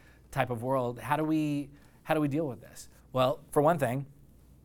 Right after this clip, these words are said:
one in six people in North Texas is food insecure, um, which, which is, which is to say that they don't know where their next meal is coming from. One in six people in North Texas, where we live right now, they don't know where their next meal is coming from. This is why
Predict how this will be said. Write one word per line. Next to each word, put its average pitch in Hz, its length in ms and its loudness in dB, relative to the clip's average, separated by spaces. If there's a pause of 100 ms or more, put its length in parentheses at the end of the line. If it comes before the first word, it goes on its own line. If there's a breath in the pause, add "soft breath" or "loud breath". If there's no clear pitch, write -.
(520)
one 147 340 0
in 160 80 0
six 156 240 -4
people 160 440 -8 (360 soft breath)
in 135 140 -2
North 135 220 0
Texas 113 580 -6
is 117 140 -6
food 139 260 -4
insecure, 117 640 -10 (800 soft breath)
um, 113 500 0 (220)
which, 143 220 -2
which 156 260 -2
is, 131 80 -2 (100)
which 147 240 -2
is 135 100 -8
to 131 80 -10
say 139 200 0
that 135 100 -6
they 135 100 0
don't 139 200 0
know 135 100 0
where 131 100 2
their 120 100 2
next 123 260 -4
meal 120 280 -2 (140)
is 107 140 -10
coming 110 220 -6
from. - 200 -14
One 131 300 2
in 139 80 0
six - 420 -4 (160)
people 127 240 -2
in 117 80 -2
North 113 160 -2
Texas, - 300 -8
where 123 160 4
we 120 40 0
live 113 180 -2
right 110 120 -4
now, 101 220 -14 (340 soft breath)
they 127 140 -2
don't 127 240 0
know 127 80 2
where 123 100 4
their 117 100 2
next 113 200 -6 (160)
meal 117 240 -4
is 107 80 -8
coming 117 220 -8
from. 107 160 -10 (220 loud breath)
This 156 140 0
is 165 100 4
why 139 300 6